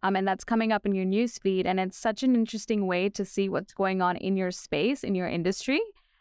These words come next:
Um, and, and one of the most amazing things about LinkedIn definitely here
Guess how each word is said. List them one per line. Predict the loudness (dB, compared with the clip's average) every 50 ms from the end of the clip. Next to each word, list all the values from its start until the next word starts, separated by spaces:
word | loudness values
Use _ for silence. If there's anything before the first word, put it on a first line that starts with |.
| -12 -6
Um, | -2 0 2 2 2 2 2 0 0
and, | 0 0 0 2 2
and | 0 2 2 0 0 0
one | 0 0 0
of | 2 2
the | 2 0 0 0 -2
most | -2 0 0 0 -2 -2 0
amazing | 0 0 0 0 0 0 0
things | 0 0 0 2
about | 0 0 2 2
LinkedIn | 0 0 0 0 0 0 0 0
definitely | 0 -2 -2 -2 -2 -2 -2 -2 -4 -2
here | -2 0 2 2 2 2 0